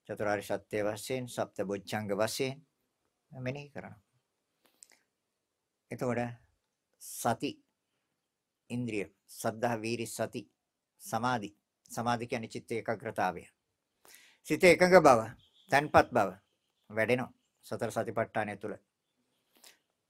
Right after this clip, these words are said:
සද්ධා, වීරි, සත්, සමාධි, ප්‍රඥා. ප්‍රඥා. ප්‍රඥා වැඩෙනවා. සත්‍ය අවබෝධ වෙනවා.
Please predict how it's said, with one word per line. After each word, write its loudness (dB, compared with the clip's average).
සද්ධා, 8
වීරි, 6
සත්, 2
සමාධි, 2
ප්‍රඥා. 0
ප්‍රඥා. -4
ප්‍රඥා -6
වැඩෙනවා. -10
සත්‍ය -2
අවබෝධ 0
වෙනවා. -12